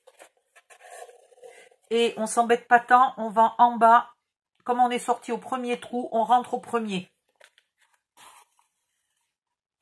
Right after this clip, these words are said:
Voilà. Et on met la première page. Ok ? Très bien. Maintenant,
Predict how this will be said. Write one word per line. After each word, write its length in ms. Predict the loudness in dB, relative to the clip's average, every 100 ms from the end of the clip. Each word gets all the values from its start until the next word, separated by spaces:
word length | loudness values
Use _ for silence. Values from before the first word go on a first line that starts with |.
| _ _ _ _ _ _ _ _ _
Voilà. 500 | -18 -14 -2 0 0 -8 _ _ _ _ _ -20 _ _ _ _ _ _ _ _
Et 200 | -4 -4 -4
on 100 | -6
met 140 | -2
la 100 | -2
première 400 | -2 -4 -6 -8
page. 400 | -8 -6 -6 -10 -20 _ _ _
Ok ? 220 | -16 -10 -6 -8 -10 -20 _ _ _ -20 -20 -20 -20 -20 _ _ _ _ _ _ -20
Très 280 | -12 -8 -6
bien. 240 | -8 -12 -14 _ _ -20 _ _
Maintenant, 760 | -8 -6 -6 -6 2 2 2